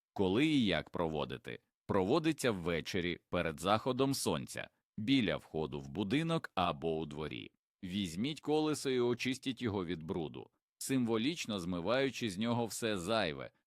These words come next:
що накопичилося за літо. Можна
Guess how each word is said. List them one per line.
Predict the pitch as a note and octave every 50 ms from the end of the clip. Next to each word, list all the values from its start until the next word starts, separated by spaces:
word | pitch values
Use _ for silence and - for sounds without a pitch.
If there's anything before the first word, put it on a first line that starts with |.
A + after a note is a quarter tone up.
| _ _
що | - - - A#2 G#2+
накопичилося | G#2 F#2+ - F#2 E2 - E2+ E2 - - F2 D#2 D#2+ D#2+ - - E2+ D2+
за | C#2+ E2+ D#2+
літо. | D2 D2 C2 - - - - _ _ _ _ _ _ -
Можна | F#2 A2 C3 D#3+ G3 G3+ D#3 A2 F#2+ E2+ D2+ C2+